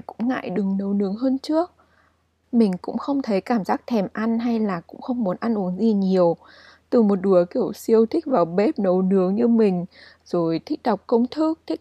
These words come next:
xem video nấu ăn, mà giờ thì mình chỉ muốn ngồi nghỉ, được ai đấy nấu ăn cho.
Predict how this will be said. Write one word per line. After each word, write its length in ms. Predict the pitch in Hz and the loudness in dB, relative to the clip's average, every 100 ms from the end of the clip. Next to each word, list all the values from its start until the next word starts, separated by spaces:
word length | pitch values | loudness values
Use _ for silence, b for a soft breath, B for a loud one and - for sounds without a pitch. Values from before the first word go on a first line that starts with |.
| - | -4
xem 220 | 269 240 | -2 0
video 280 | 247 247 226 | 0 2 4
nấu 180 | 190 175 | 2 0
ăn, 340 | - 247 233 | 0 0 0
mà 100 | 190 | -2
giờ 300 | 190 180 165 | -2 -2 -2
thì 120 | - 196 | -4 -6
mình 260 | 185 175 185 | -4 -6 -8
chỉ 160 | - | -8
muốn 260 | 175 170 175 | -6 -4 -4
ngồi 300 | 196 196 185 | -4 -2 0
nghỉ, 360 | 185 196 175 B B B B - | 0 0 -2 B B B B -4
được 180 | 254 | -4
ai 260 | - 233 233 | -2 -2 0
đấy 140 | 185 | 0
nấu 220 | 180 180 165 | 0 -2 -2
ăn 280 | 233 247 | -2 -2
cho. 380 | 247 254 247 269 | -2 -2 2 2